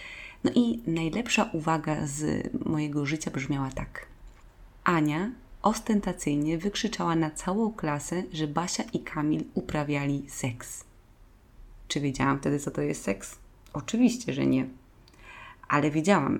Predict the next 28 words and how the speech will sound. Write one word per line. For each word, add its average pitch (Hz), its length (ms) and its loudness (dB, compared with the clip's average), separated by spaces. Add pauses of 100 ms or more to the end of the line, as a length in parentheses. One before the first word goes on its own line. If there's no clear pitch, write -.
(120)
że 147 140 -6
to 147 180 -2
jest 160 240 -2
coś 139 120 -4
wstydliwego 151 720 2 (200)
i 147 120 0
złego, 151 500 2
więc 170 460 0
uznałam, 180 500 2
że 180 140 -2
to 180 200 -6 (100)
wspaniała 202 720 0
forma 175 360 2
obrazy. 147 440 2 (720)
I 185 260 6
w 196 100 2
ogóle 208 360 6 (240)
<laughs> - 300 -6
bawi 214 280 8
mnie 170 140 8
sformułowanie 156 680 2 (140)
uprawiać 160 580 0
seks, - 480 -2 (120)
y, 151 280 0
bo 147 60 -2
to 151 120 2
tak 151 140 2
jakbyśmy 151 520 0